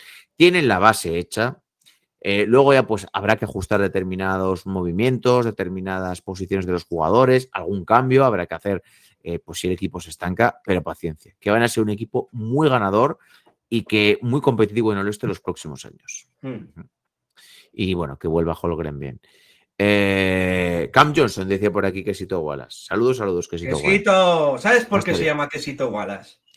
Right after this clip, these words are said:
Speaker 1: Eh, sí, ¿no? Creo que era por Cason Wallace,
Speaker 2: Sí,
Speaker 1: ¿no?
Speaker 2: por Cason Wallace, sí,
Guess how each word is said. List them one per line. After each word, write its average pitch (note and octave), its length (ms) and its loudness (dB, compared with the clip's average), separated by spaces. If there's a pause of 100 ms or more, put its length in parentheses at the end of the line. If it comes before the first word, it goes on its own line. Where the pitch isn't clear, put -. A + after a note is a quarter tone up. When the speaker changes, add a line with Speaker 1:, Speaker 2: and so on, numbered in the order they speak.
(560)
Speaker 1:
Eh, E2 640 -2
sí, E2+ 320 -4
¿no? A2 280 -4
Creo G#2 200 0
que A2+ 100 2
era A2 460 8
por F2 540 4
Cason G2 320 -2
Wallace, G2+ 340 2
Speaker 2:
Sí, F2 40 -10
Speaker 1:
¿no? C3+ 120 -4
Speaker 2:
por C#3+ 160 -4
Cason D3+ 300 -6
Wallace, D3+ 460 -4
sí, - 20 -18